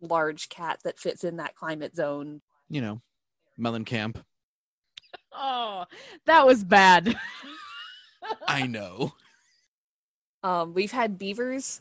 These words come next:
Speaker 1: I wanted to nominate otters as well, but we already have one mustelid, and I feel like that's a weird thing to include a whole bunch of.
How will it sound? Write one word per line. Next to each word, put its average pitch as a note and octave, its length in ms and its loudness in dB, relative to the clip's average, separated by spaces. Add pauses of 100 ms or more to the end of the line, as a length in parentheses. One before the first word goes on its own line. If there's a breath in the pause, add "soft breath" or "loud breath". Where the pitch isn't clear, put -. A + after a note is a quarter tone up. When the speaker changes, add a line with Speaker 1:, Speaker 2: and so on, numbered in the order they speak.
(160)
Speaker 1:
I A3+ 100 6
wanted A#3+ 320 0
to E4 100 -6
nominate C#4+ 680 0
otters A#3 500 0
as G#3+ 260 -4
well, G#3 220 -2
but G#3+ 160 -8
we G#3 120 -6
already B3+ 240 -2
have B3 280 -2
one F#3+ 160 0
mustelid, C4 580 -2
and G3 140 -4
I F#3+ 100 -2
feel G3+ 200 -4
like G#3 160 0
that's G3+ 200 -4
a G#3 60 0
weird F3 400 -4
thing F#3 220 -4
to F#3+ 140 -4
include F3+ 340 -4
a F3+ 40 0
whole F3 220 -2
bunch E3+ 260 -4
of. G#3+ 320 -2